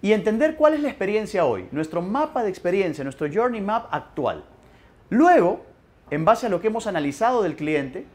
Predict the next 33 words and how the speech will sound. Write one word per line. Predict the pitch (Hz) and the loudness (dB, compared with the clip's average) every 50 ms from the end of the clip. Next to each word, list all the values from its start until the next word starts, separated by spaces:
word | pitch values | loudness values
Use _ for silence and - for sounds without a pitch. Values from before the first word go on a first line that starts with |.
| - - - _ _ - | -20 -20 -20 _ _ -8
diseñar | 131 147 143 151 147 151 180 202 220 240 233 - - - _ _ _ _ _ _ - | -6 -6 -4 -2 -2 -2 0 0 0 0 -2 -6 -16 -20 _ _ _ _ _ _ -2
el | 156 147 147 | 0 0 0
escenario | 143 151 151 165 180 190 202 196 | 0 -2 -2 -2 0 0 0 0
deseado, | 165 - - 185 180 156 107 85 78 - - - _ _ _ _ - - - | -2 -4 -2 -2 0 0 0 -2 -6 -10 -18 -20 _ _ _ _ -20 -4 0
a | 147 151 | 2 2
dónde | 160 208 233 220 220 - | 4 2 0 0 -2 -2
queremos | 160 147 170 170 165 - - | -2 -2 -2 -4 -4 -6 -6
ir. | 123 95 - - - - _ _ - - - - _ _ _ _ _ | -8 -10 -10 -14 -20 -20 _ _ -20 -20 -20 -20 _ _ _ _ _
Pero | - 160 160 160 160 | 2 4 6 6 6
entre | 160 160 156 156 151 151 | 6 4 2 0 -2 -4
el | 147 | -4
escenario | 143 151 147 170 202 226 233 | -4 -4 -2 -2 0 0 0
actual | 226 226 - 214 202 190 175 | 0 0 2 2 2 2 0
y | 170 | -2
el | 175 | -4
deseado, | 196 185 - 208 190 175 170 185 - - - - - - _ _ _ - - - | -4 -4 0 2 4 4 4 2 -2 -8 -14 -20 -20 -20 _ _ _ -20 -8 -2
hay | - 139 147 | 0 0 0
planes | 147 151 143 143 147 139 | 2 0 -2 -2 -2 -4
de | 131 | -6
acción. | 113 - - 160 151 120 92 - - - _ _ - | -8 -6 -6 -6 -6 -6 -6 -10 -16 -20 _ _ 0
Y | 131 | 2
ahí | 135 143 160 | 2 2 2
es | 165 170 | 2 0
donde | 175 165 147 143 151 | -2 0 0 2 2
entra | 156 156 156 160 160 165 170 - - - - | 0 -2 -4 -4 -4 -4 -4 -8 -16 -14 -4
la | 131 127 123 | -2 -2 -2
innovación, | 123 131 127 123 120 117 110 - 156 165 170 147 117 117 - - _ _ _ - _ - - - | -2 -2 -2 -2 -2 -2 -2 -2 -2 -2 -2 -2 -4 -6 -12 -18 _ _ _ -20 _ -20 -8 -2
las | 135 131 123 - 127 | -2 0 0 0 -2
ideas, | 120 131 160 175 156 131 120 123 - - - - - - - - - - - - - | -4 -2 -2 -2 -2 -2 -4 -6 -8 -16 -20 -20 -20 -20 -20 -20 -20 -20 -20 -16 -6
a | - 139 139 - | -6 -6 -2 -2
pensar | 156 139 143 143 139 - 240 254 254 | -2 -2 -2 -2 -2 0 0 2 2
mucho | 240 302 339 381 349 - - - - - | 2 4 4 4 4 2 2 -4 -6 -6
en | - 147 156 151 - | -4 -6 -6 -6 -8